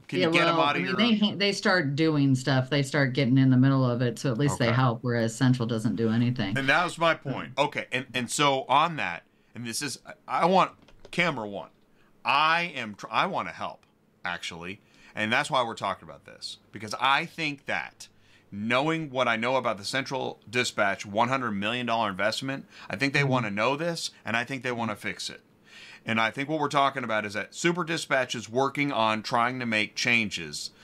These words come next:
Speaker 1: so that
Speaker 2: Mm-hmm.
Speaker 1: if you're rude, fraudulent, or whatever your problem
Speaker 2: Right.
Speaker 1: is, you're not in the marketplace.
Speaker 2: Right.
Speaker 1: Okay.
Speaker 2: And I think that
Speaker 1: And
Speaker 2: should
Speaker 1: w-
Speaker 2: be what happens.
Speaker 1: And
Speaker 2: Yeah.
Speaker 1: that should, right. And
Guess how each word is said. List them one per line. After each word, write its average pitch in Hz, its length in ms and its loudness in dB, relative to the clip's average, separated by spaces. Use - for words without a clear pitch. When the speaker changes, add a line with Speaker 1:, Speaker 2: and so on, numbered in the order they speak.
Speaker 1:
so - 160 -2
that 110 180 6
Speaker 2:
Mm-hmm. 104 80 2
Speaker 1:
if 123 80 -8
you're 113 220 0
rude, 156 560 4
fraudulent, 147 800 0
or 117 140 -4
whatever 175 500 2
your 143 220 -2
problem 131 580 2
Speaker 2:
Right. 175 80 -4
Speaker 1:
is, 185 320 -4
you're 156 480 4
not 135 480 -2
in 117 540 -2
the 113 240 0
marketplace. 104 920 -2
Speaker 2:
Right. 170 340 2
Speaker 1:
Okay. 107 380 0
Speaker 2:
And 180 100 -2
I 196 120 2
think 214 180 4
that 208 160 4
Speaker 1:
And - 140 -12
Speaker 2:
should - 220 0
Speaker 1:
w- 196 200 -2
Speaker 2:
be - 0 -
what 180 220 0
happens. 147 560 -2
Speaker 1:
And 123 100 2
Speaker 2:
Yeah. - 80 2
Speaker 1:
that 139 220 2
should, 175 420 -2
right. 117 300 2
And 139 160 -4